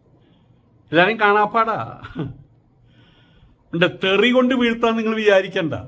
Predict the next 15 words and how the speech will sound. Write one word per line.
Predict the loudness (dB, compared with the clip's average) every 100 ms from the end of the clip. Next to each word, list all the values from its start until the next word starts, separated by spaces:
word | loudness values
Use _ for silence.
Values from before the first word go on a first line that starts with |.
| -18 _ _ _ _ _ -6
നിങ്ങൾ | 0 2 2
ഇങ്ങനെ | 0 -2 -2 0
തെറി | -2 -2
പറഞ്ഞുകൊണ്ടിരിക്കും. | -4 -2 -2 -4 -8 -10 -18 -20 -20 _ _ -6
നിങ്ങളെ | -2 0 0 -2
കൊണ്ട് | -2 -2 2
തെറി | 2 2 2
പറയിപ്പിക്കുന്ന | 0 2 -4 -4 -4 -2 0 0
ഒരു | 0
രസമായിട്ട് | -2 -2 -2 -2
കരുതുകയാണ് | -2 -2 -2 -4
ഇപ്പൊ | -4 -8
ഞാൻ. | -10 -14 -20 -20 _ _ _ _ _ _ _ _ _ _ _ _ _ _ _ _ _ _ -20 _ _ _ _ _ _ _ -2 2
അതിപ്പോ | 2 2
അതുപോലെ | 0 2